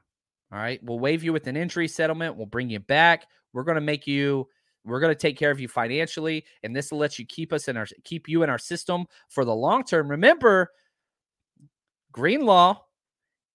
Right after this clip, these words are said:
and Azeez last year, their deals. So I, I think that's one of the things that you're allowed to kind of,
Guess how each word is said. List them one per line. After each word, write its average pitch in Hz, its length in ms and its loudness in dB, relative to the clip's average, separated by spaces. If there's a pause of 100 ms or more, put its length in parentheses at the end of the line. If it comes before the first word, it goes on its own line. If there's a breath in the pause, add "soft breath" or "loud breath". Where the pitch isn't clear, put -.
and 226 520 -2 (760)
Azeez 139 640 -10
last 151 440 2
year, 196 160 0
their 190 120 -6
deals. 180 460 -8 (920)
So 147 360 0
I, 143 240 -2
I 147 40 0
think 185 220 -6
that's 196 260 0
one 151 280 -6
of 190 100 -6
the 151 100 -8
things 165 340 -6
that 131 180 -8
you're 127 140 -2
allowed 127 480 -2
to 123 80 -14
kind 139 280 -4
of, 107 180 -6